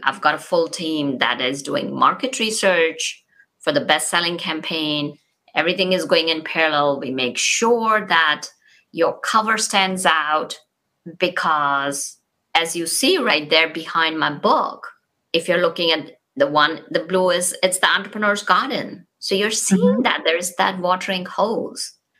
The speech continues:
Speaker 1: So
Speaker 2: Yeah.
Speaker 1: there are, like, subtle ways without going. And then if you look at expert to influencer, you're seeing that wave come in.
Speaker 2: Mm.
Speaker 1: Yes, wave does have the power, but when it's coming to the shore and it's taking that thing, it's pulling in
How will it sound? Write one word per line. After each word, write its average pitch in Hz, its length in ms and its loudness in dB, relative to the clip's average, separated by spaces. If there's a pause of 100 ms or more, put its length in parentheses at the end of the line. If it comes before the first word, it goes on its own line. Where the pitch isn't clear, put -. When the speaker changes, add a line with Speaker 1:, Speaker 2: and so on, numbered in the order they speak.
(140)
Speaker 1:
So 170 60 0
Speaker 2:
Yeah. 165 140 4
Speaker 1:
there 262 100 4
are, 254 80 4
like, 247 160 0 (140)
subtle 370 420 0
ways 175 640 0 (380)
without 175 460 2
going. 156 340 0
And 156 160 -4
then 208 180 2
if 214 140 -6
you 175 80 -2
look 170 240 0
at 175 160 2
expert 196 420 0
to 214 60 -4
influencer, 202 600 0
you're 175 160 -2
seeing 392 480 0
that 185 220 0
wave 175 300 0
come 139 260 -2
in. - 240 -12 (180)
Speaker 2:
Mm. 180 160 2
Speaker 1:
Yes, 151 360 0 (300)
wave 233 360 2
does 190 180 2
have 190 260 0
the - 80 -2
power, 208 460 -2
but 165 160 0 (180)
when 226 220 4
it's 208 140 -6
coming 175 340 -2
to 170 80 -8
the 160 120 0
shore 233 480 2
and 190 140 -4
it's - 180 -8
taking 208 500 -2
that 131 260 2 (260)
thing, 220 260 0
it's - 600 -8
pulling 330 400 0
in 147 240 -2